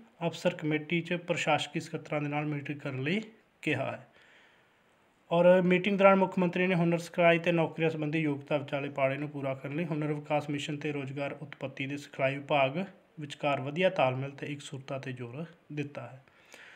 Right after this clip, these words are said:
ਸੋ ਇਸ ਦੇ ਨਾਲ ਆਪਾਂ ਨੂੰ ਇੰਨਾ ਕੁ ਪਤਾ ਲੱਗ ਜਾਂਦਾ ਹੈ ਕਿ ਭਵਿੱਖ ਦੇ ਵਿੱਚ ਜਿਹੜੀਆਂ ਬਹੁਤ ਜਲਦੀ ਅਸਾਮੀਆਂ ਨਿਕਲ ਸਕਦੀਆਂ ਨੇ। ਔਰ ਜੇਕਰ ਤੁਸੀਂ ਪੀ ਐਸ ਟੈਟ ਦੀ ਪ੍ਰੈਪਰੇਸ਼ਨ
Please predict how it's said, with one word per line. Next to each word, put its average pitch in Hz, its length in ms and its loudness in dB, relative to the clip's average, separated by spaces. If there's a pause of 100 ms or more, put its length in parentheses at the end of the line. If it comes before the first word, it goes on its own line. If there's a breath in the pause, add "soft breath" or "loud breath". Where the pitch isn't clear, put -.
(320 loud breath)
ਸੋ 190 140 2
ਇਸ 185 80 2
ਦੇ 214 160 4
ਨਾਲ 196 220 12
ਆਪਾਂ 196 280 8
ਨੂੰ 196 440 2
ਇੰਨਾ 170 240 2
ਕੁ 170 120 -4
ਪਤਾ 175 220 2
ਲੱਗ 160 180 6
ਜਾਂਦਾ 160 180 2
ਹੈ 160 60 4
ਕਿ 165 100 -4
ਭਵਿੱਖ 165 380 0
ਦੇ 160 80 4
ਵਿੱਚ 156 220 -2
ਜਿਹੜੀਆਂ 151 280 2
ਬਹੁਤ 151 300 2
ਜਲਦੀ 147 400 2
ਅਸਾਮੀਆਂ 139 500 2 (460)
ਨਿਕਲ 143 280 0
ਸਕਦੀਆਂ 160 420 0
ਨੇ। 196 120 0 (440 loud breath)
ਔਰ 170 60 2
ਜੇਕਰ 170 260 2
ਤੁਸੀਂ 175 280 -4
ਪੀ 170 200 -2
ਐਸ 165 120 0
ਟੈਟ 156 160 -4
ਦੀ 151 140 -4
ਪ੍ਰੈਪਰੇਸ਼ਨ 165 580 -2